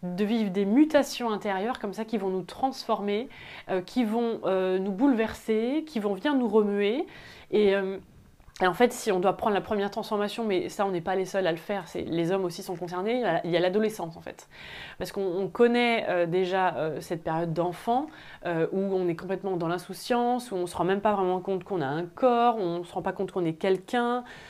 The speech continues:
Euh, enfin voilà, on, on est une petite personne à part entière, mais on s'en rend pas vraiment compte. Et du jour au lendemain, notre corps, euh, et ça c'est, encore une fois, c'est une transformation qu'on décide pas, parce que c'est le corps en fait qui va décider quand l'adolescence va vraiment nous tomber dessus,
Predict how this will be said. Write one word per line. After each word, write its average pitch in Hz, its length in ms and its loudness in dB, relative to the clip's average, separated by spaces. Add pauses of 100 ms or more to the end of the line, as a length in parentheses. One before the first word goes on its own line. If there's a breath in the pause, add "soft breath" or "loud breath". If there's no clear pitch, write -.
(160 loud breath)
Euh, 185 460 -2
enfin 202 160 4
voilà, 202 220 8
on, 175 160 2
on 190 100 2
est 233 60 4
une 254 140 4
petite 233 280 -2
personne 226 280 -2
à 214 60 0
part 214 160 0
entière, 277 260 0
mais 262 100 4
on 202 80 0
s'en 208 140 -2
rend 185 120 -2
pas 262 220 4
vraiment 226 320 0
compte. 196 460 -6 (380 loud breath)
Et 196 100 4
du 196 160 0
jour 294 120 4
au 302 60 6
lendemain, 240 400 2
notre 214 300 0
corps, 226 680 2
euh, 180 240 2
et - 80 -4
ça - 140 -4
c'est, - 160 -8 (120)
encore 180 220 -2
une 190 80 -2
fois, 262 140 0
c'est 269 180 -4
une 175 140 -4
transformation 202 540 -6
qu'on 214 140 -6
décide 185 320 -4
pas, 302 300 2 (400 loud breath)
parce 190 160 -8
que 208 60 -4
c'est 214 160 2
le 196 100 2
corps 311 300 6
en 220 60 6
fait 190 220 -4
qui - 140 -10
va 180 140 2
décider 202 480 -2
quand 233 240 -4
l'adolescence 190 560 -2
va 175 120 0
vraiment 175 220 -2
nous 180 140 -2
tomber 180 240 -2
dessus, 269 340 2